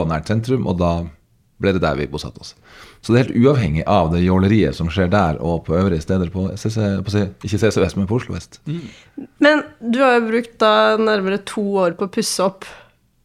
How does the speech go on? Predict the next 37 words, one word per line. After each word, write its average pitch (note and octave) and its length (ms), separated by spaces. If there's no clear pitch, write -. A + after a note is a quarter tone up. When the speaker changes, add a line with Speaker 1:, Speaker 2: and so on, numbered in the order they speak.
Speaker 1:
Ja. E2+ 260
Speaker 3:
Begynner A#3 380
du A3+ 80
å, A3 120
begynner A3 260
du G3 120
å G3+ 40
nærme G3 300
deg - 80
ferdig? G#3 420
Speaker 1:
Eh, E2+ 600
nei. E2+ 220
Speaker 3:
Nei. F3 160
Speaker 1:
Eh, G2+ 320
men A#2 140
det C3 120
henger G2+ 220
sammen F#2 280
med F2 100
at E2+ 240
jeg E2+ 580
har E2+ 260
en D#2+ 120
sånn, E2+ 220
nei, - 200
visst A#2 320
behov G2 320
for E2+ 220
å E2+ 80
ha F#2 100
kontroll F#2 240
på F#2 100
hva E2+ 60
som F2 120
skjer. - 200
Speaker 3:
Mm. B3+ 500
Speaker 1:
Ja, - 160